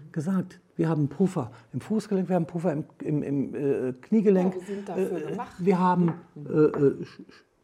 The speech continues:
Speaker 1: Schuhe, die gut dämpfen.
Speaker 2: Ja.
Speaker 1: Und, äh, wenn ich gesunde Füße hab, hab ich alles, was mich dazu bringt, dass ich auch hundert Kilometer laufen kann."
Speaker 2: Ja, genau.
Speaker 1: Und,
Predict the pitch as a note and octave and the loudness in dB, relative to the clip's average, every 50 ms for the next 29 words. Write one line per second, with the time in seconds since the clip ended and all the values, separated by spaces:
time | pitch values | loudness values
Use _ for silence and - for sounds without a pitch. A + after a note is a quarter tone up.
0 | _ _ _ - - A#3 A#3 G#3+ E3+ F#3 F3 - F3+ E3+ D3+ - F3 D#3+ - - | _ _ _ -2 2 4 6 8 6 6 4 0 -2 -4 -2 -2 -2 -2 0 2
1 | F3+ F3+ G#3+ G#3 - - - E3 F#3 F#3 - - - - E3 D#3 D3 C3 C3 C3+ | 2 4 4 4 2 2 2 2 2 0 -2 -8 -18 -16 -14 -14 -12 -14 -16 -18
2 | - - - F#3 E3+ - - - - - - - D#3+ D#3 D#3 E3 - - - - | -12 -6 -4 -4 -4 -4 -8 -12 -8 -6 -4 -2 -2 -2 -2 -4 -6 -8 -2 2
3 | F#3+ F#3 E3 C#3 - F#3+ G3+ F#3+ G3+ G3 F3 F3 F#3 F#3 - D3 D#3 D3+ E3+ - | 4 4 4 4 2 0 0 2 0 0 0 0 -2 -2 -4 -4 -4 -4 -4 -4
4 | - - - _ _ _ _ _ _ - D3+ E3 F#3+ F#3+ F#3+ - - - _ _ | -6 -12 -20 _ _ _ _ _ _ -2 0 2 2 2 0 -4 -10 -20 _ _
5 | _ - D#3+ D#3+ D#3 - - F3 - - D#3 C#3+ - F#3 - - E3 E3 D#3+ D#3 | _ -10 -8 -8 -6 -4 -4 -4 -2 -4 -6 -4 -4 -6 -4 -2 -4 -4 -2 -4
6 | C3 C3+ F3 C#3+ C3+ - F3+ E3 D#3+ E3+ - C#3 D3+ D3+ C#3 - A#2 A2+ A2+ G#2+ | -4 -4 -6 -6 -4 -2 -2 -2 -2 -2 -2 0 0 0 0 0 -2 -4 -4 -6
7 | G#2+ A#2 A#2 A#2 A#2 A2 A2+ - - - D3+ D3 D#3 E3+ G3 A3 D#3 C3 | -6 -8 -10 -10 -10 -10 -12 -12 -14 -14 -12 -12 -10 -8 -4 -4 -4 -4